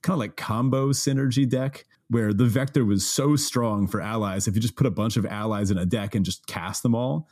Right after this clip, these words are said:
uh, you could do some really messed up stuff. And Colossus Healer was the best thing to do on turn two in, like, the drain ally vector.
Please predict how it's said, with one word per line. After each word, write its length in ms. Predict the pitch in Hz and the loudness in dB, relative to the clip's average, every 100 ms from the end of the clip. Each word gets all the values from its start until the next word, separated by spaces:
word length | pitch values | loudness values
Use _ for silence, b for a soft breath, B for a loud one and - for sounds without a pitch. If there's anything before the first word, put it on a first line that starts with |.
| b - | b -10
uh, 120 | 95 | -2
you 140 | 131 135 | 0 2
could 120 | 113 | 4
do 80 | 117 | 4
some 140 | 113 | 4
really 160 | 104 101 | 4 2
messed 200 | 95 101 | 0 -4
up 120 | 101 | -6
stuff. 400 | - 90 - - - | -6 -6 -8 -10 -6
And 300 | 110 110 101 | -2 0 0
Colossus 340 | 143 127 113 | 0 0 0
Healer 240 | 113 101 98 | -2 0 2
was 120 | 95 | 2
the 80 | 90 | 0
best 180 | 92 - | -2 -2
thing 80 | |
to 60 | 92 | -2
do 100 | 95 | 0
on 140 | 87 | -2
turn 240 | - 90 82 | -6 -6 -6
two 340 | - 85 82 b b b | -8 -8 -8 b b b
in, 80 | |
like, 140 | 117 92 | 0 0
the 100 | 107 | 0
drain 560 | 92 107 107 101 98 | 0 0 0 0 0
ally 380 | 90 87 82 85 | -2 -4 -6 -6
vector. 500 | 85 - - 107 - | -8 -10 -8 -8 -8